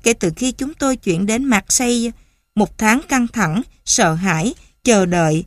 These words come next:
mệt mỏi. Một tháng trông nom, quan tâm không nghỉ. Một tháng đi đi lại lại giữa bệnh viện và nhà. Một tháng vợ chồng tôi chỉ gặp nhau chớp nhoáng trong phòng thay quần áo của khu Ubis. Một tháng giằng co, một tháng mệt nhọc,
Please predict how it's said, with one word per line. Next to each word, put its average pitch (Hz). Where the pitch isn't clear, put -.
mệt 202
mỏi. 185
Một 214
tháng 247
trông 277
nom, 277
quan 294
tâm 285
không 277
nghỉ. 233
Một 220
tháng 254
đi 302
đi 277
lại 214
lại 165
giữa 202
bệnh 190
viện 175
và 190
nhà. 175
Một 226
tháng 240
vợ 196
chồng 165
tôi 254
chỉ 269
gặp 226
nhau 247
chớp 320
nhoáng 254
trong 285
phòng 190
thay 262
quần 196
áo 208
của 208
khu 262
Ubis. 247
Một -
tháng 233
giằng 165
co, 233
một 226
tháng 254
mệt 220
nhọc, 185